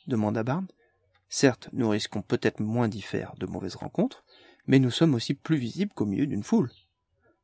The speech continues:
Il va falloir que nous trouvions un moyen de quitter la ville, » fit Amélie. « Nous ne pouvons pas tourner dans le centre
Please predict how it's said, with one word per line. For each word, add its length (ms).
Il 120
va 80
falloir 280
que 120
nous 60
trouvions 340
un 20
moyen 220
de 80
quitter 260
la 120
ville, » 260
fit 160
Amélie. « 420
Nous 140
ne 60
pouvons 260
pas 160
tourner 260
dans 140
le 80
centre 280